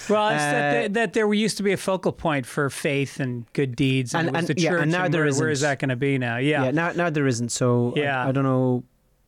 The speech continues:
Speaker 2: I don't know. I don't know where people go to nourish their decency anymore. I'm not
Speaker 1: Yeah.
Speaker 2: sure.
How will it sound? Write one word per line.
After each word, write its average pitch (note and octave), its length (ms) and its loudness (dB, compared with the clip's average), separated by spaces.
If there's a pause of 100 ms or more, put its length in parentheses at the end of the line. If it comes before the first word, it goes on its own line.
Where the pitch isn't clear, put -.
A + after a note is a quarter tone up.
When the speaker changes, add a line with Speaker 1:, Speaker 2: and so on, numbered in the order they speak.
(560)
Speaker 2:
I C3+ 100 2
don't C#3+ 120 2
know. C#3+ 160 0
I C#3+ 80 2
don't D3+ 140 0
know D3 100 0
where C3+ 180 0
people C3 440 -2 (260)
go B2+ 240 2
to B2+ 160 -2
nourish B2+ 480 2
their B2 140 -2
decency A#2 720 -2
anymore. A2 520 -2
I'm A2+ 80 -6
not A2+ 120 -4
Speaker 1:
Yeah. D3 260 0
Speaker 2:
sure. G2 120 -12